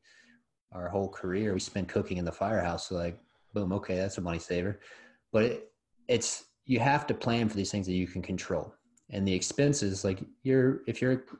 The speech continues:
coming into a set income, like, you know what it's gonna be. Your pension is not that pensions are, uh, infallible because they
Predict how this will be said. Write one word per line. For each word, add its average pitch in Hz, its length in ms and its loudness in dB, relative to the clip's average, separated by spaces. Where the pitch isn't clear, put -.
coming 156 200 6
into 127 180 4
a 107 40 6
set 104 220 2
income, 92 400 0
like, 90 200 -4
you 107 80 -2
know 98 140 2
what 92 100 4
it's 87 120 0
gonna 82 180 -2
be. 82 320 -6
Your 95 80 -2
pension 98 400 -4
is 92 280 -2
not 92 280 0
that 92 260 4
pensions 92 480 0
are, 92 320 6
uh, 90 400 2
infallible 85 720 -2
because 82 460 -8
they 85 340 -4